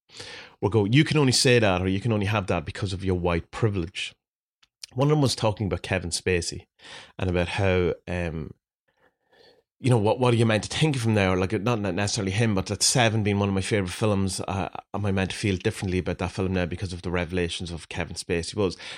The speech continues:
And it was kinda the argument that this guy was doing. He got really angry and he unfriended me and all this kind of stuff. It was like that, "You can only have this conversation because of your privilege." Well, that's very true. Like, I mean, o-,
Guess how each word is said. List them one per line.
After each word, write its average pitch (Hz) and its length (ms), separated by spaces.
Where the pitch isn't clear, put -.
And 131 100
it 127 40
was 123 100
kinda 165 300
the 143 180
argument 135 480
that - 480
this - 160
guy 120 220
was 101 100
doing. 98 160
He 95 80
got 123 220
really 104 180
angry 98 300
and 87 80
he 80 180
unfriended 92 500
me 90 140
and 90 80
all 87 100
this 87 120
kind 92 120
of 87 80
stuff. - 220
It - 80
was 95 160
like 92 160
that, 95 160
"You 151 100
can 156 180
only 123 180
have 104 520
this - 140
conversation 92 720
because 90 300
of 87 120
your 85 120
privilege." - 680
Well, 151 140
that's 196 160
very 113 180
true. 117 420
Like, 80 260
I 92 40
mean, 98 220
o-, - 60